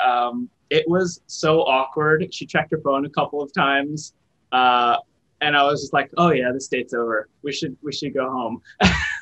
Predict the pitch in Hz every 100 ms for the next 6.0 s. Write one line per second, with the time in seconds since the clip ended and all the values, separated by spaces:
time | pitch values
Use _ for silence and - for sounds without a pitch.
0 | - 262 - 254 - 220 - - - -
1 | 156 - 202 220 240 254 262 - 247 302
2 | - 330 - - _ _ _ _ - 220
3 | 202 247 - 254 - - 220 233 240 240
4 | 233 214 202 190 - 135 135 131 110 110
5 | - 160 170 175 - 160 175 180 170 160